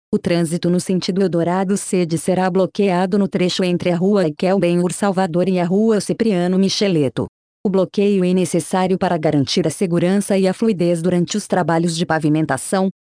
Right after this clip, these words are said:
drenagem e sinalização. A Transcom pede a colaboração dos motoristas para respeitar as novas rotas. Para esta segunda fase, o sentido C de Eldorado estará livre para circulação. No entanto,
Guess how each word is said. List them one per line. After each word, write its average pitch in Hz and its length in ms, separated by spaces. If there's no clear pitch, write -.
drenagem 165 600
e 151 40
sinalização. 180 840
A 185 60
Transcom 185 500
pede 185 300
a 180 40
colaboração 180 680
dos 185 180
motoristas 165 640
para 170 200
respeitar 156 580
as 165 160
novas 190 420
rotas. 131 580
Para 170 220
esta 151 260
segunda 180 520
fase, 160 480
o 202 40
sentido 180 440
C 180 300
de 160 80
Eldorado 170 540
estará 180 360
livre 185 320
para 180 200
circulação. 196 760
No 180 120
entanto, 196 560